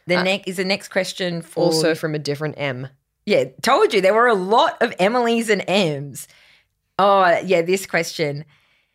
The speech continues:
Speaker 1: "How the fuck did you find good men to marry?"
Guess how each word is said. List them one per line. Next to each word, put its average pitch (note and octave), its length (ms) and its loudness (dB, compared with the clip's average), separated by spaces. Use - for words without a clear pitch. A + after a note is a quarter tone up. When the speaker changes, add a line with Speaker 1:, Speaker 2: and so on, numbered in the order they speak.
Speaker 1:
"How A3 280 0
the B3+ 120 -4
fuck F#3 340 -2
did F3 160 -8
you E3+ 100 -2
find E3 400 -2
good E3 240 -2
men D#3 240 -2
to D3+ 120 -8
marry?" C3 560 -4